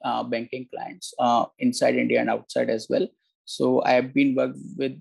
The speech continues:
uh, one of, uh, I mean, one of the established U K banks, which is Nationwide. Then I've worked with Citibank, and, uh,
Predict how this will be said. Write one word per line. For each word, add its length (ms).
uh, 140
one 180
of, 220
uh, 180
I 60
mean, 180
one 120
of 200
the 280
established 580
U 80
K 140
banks, 400
which 160
is 120
Nationwide. 640
Then 300
I've 280
worked 240
with 140
Citibank, 640
and, 380
uh, 240